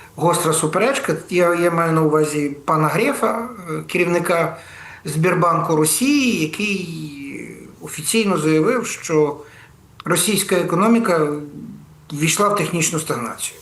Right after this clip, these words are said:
Ну, то про який розвиток може бути? Технічна стагнація — це тоді, коли ріст економіки менше одиниці. Ну, тобто, про який ріст, про які успіхи.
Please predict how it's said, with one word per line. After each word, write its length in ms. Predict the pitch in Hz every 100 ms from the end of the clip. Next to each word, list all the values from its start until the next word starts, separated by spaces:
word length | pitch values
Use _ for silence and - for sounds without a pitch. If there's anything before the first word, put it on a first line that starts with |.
| - 185
Ну, 100 | 160
то 120 | 156
про 160 | 160
який 240 | 165 165 151
розвиток 440 | 143 127 127 151
може 200 | 151 156
бути? 360 | 202 349 196 - - - -
Технічна 440 | 196 202 240 214
стагнація — 580 | - 185 220 320 - 185 185
це 280 | 220 226
тоді, 320 | 214 190 190 226
коли 240 | 190 175
ріст 340 | 190 185 - - - - - -
економіки 520 | - 220 233 226 180
менше 340 | 190 185 180
одиниці. 520 | 160 147 117 - - 156 190
Ну, 220 | 170 156
тобто, 440 | 156 - 156 143 147 - - _ _ _ _ _ _ _ _ -
про 120 | 180
який 280 | 190 185 180
ріст, 380 | 170 233 233 -
про 140 | 156
які 220 | 151 151
успіхи. 560 | 165 143 - - -